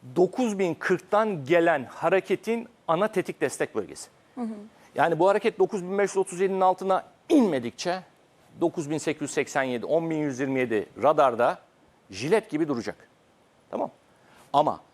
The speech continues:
Speaker 1: o dokuz bin altı yüz altmıştan sonra dokuz bin beş yüz otuz yedide kırılıyorsa orada bir miktar karlı ya da zararlı pozisyonları gözden geçirip bir risk noktasında risk değerlendirmesi yapmak doğru bir disiplin olacaktır.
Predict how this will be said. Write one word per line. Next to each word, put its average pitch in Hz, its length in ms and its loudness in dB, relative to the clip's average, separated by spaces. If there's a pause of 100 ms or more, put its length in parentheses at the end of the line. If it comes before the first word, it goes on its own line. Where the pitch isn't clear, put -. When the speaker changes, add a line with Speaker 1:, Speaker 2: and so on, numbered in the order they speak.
(640)
Speaker 1:
o - 120 -14
dokuz 175 280 -6
bin 180 60 0
altı 165 240 2
yüz 156 80 -2
altmıştan 165 400 0
sonra 127 300 -2
dokuz 139 260 -4
bin 143 140 -4
beş 143 120 2
yüz - 100 -8
otuz 131 240 -6
yedide 131 220 -2
kırılıyorsa 165 680 2 (420)
orada 127 340 2 (180)
bir 180 180 2
miktar 139 540 0 (500)
karlı 147 420 2
ya 160 240 2
da 127 80 4
zararlı 113 560 4
pozisyonları 139 840 -2
gözden 127 460 2
geçirip 143 460 -4 (600)
bir 139 360 0
risk 220 280 0
noktasında 143 800 -2 (200)
risk 175 280 -2
değerlendirmesi 120 720 0
yapmak 143 500 0 (240)
doğru 143 280 4
bir 151 200 0
disiplin 143 340 -6
olacaktır. 123 580 0